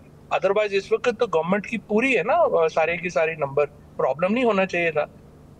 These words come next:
अब देखना यह है कि People's Party क्या करती है,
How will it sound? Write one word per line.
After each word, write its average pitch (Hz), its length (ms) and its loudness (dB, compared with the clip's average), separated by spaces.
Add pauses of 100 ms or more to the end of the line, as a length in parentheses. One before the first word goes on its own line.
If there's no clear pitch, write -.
(140)
अब 233 280 0
देखना 190 360 0
यह 262 240 0
है 226 220 0
कि 262 140 -4
People's 240 380 -4
Party 214 500 -2
क्या 208 180 0
करती - 320 -6
है, - 100 -16